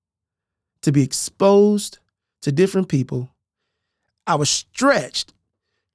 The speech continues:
by hearing w-, their stories and by sitting at this, in this space where I was the minority. And then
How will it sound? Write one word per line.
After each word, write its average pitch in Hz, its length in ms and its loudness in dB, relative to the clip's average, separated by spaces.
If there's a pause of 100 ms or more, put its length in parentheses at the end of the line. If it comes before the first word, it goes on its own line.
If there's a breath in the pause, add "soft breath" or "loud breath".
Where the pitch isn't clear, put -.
(260)
by 151 200 0
hearing 247 560 4 (260 soft breath)
w-, 160 200 0
their 196 280 4
stories 143 500 0
and 147 100 2
by 147 140 -2
sitting 240 380 0
at 220 100 2
this, - 260 -4
in 202 120 4
this 196 160 2
space - 320 -2
where 147 120 -2
I 170 180 0
was 202 120 0
the 208 80 0
minority. 147 580 0 (480)
And 170 120 2
then 170 320 2